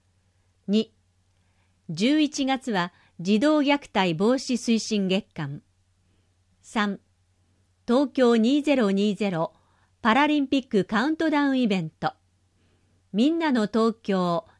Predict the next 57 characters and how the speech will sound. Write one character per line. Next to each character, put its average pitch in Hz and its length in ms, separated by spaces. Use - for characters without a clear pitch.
二 269 240
ゼ 285 140
ロ 247 160
二 202 260
ゼ 208 160
ロ 160 220
セ 262 300
ン 285 200
デ 254 180
イ 233 80
ズ 226 160
ト - 140
ゥ 208 180
ゴ 208 380
ー。 - 60
四、 220 340
渋 254 380
谷 302 120
の 269 140
街 254 320
で 185 220
パ 220 140
ラ 320 140
ス - 100
ポ 370 140
ー 349 60
ツ 254 120
に 214 140
触 208 140
れ 220 200
よ 202 360
う。 - 480
ビ 196 140
ヨ 302 140
ン 302 100
ド 277 140
フ 269 80
ェ 233 80
ス 175 200
渋 190 400
谷。 175 100
五、 214 260
武 208 160
蔵 302 180
野 269 280
の 254 120
森 226 400
総 302 300
合 311 200
ス - 120
ポ 285 160
ー 285 60
ツ 269 160
プ 269 120
ラ 226 140
ザ 180 140
が 170 200